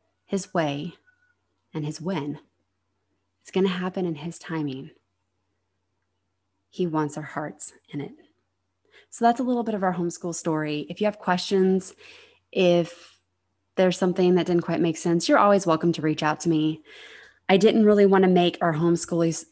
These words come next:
school story about the materials we're choosing or anything like that, because, um, not everybody's choosing that path and not everybody's been asked to go that path. However, if you have those kinds of questions,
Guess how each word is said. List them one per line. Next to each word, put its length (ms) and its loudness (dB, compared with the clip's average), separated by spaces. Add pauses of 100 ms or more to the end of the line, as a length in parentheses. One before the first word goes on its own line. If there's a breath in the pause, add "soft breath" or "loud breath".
school 340 -2
story 420 2
about 360 2
the 80 0
materials 680 2
we're 80 -2
choosing 480 2
or 100 0
anything 500 0
like 220 -4
that, 480 2 (460 soft breath)
because, 520 0
um, 280 -2
not 160 0
everybody's 600 2
choosing 380 2
that 160 0
path 420 2 (540 soft breath)
and 100 2
not 180 2
everybody's 500 0
been 120 2
asked 360 0
to 80 -8
go 160 2
that 180 2
path. 320 -2
However, 720 2 (360 loud breath)
if 220 4
you 140 2
have 400 2
those 220 4
kinds 260 0
of 100 -4
questions, 640 0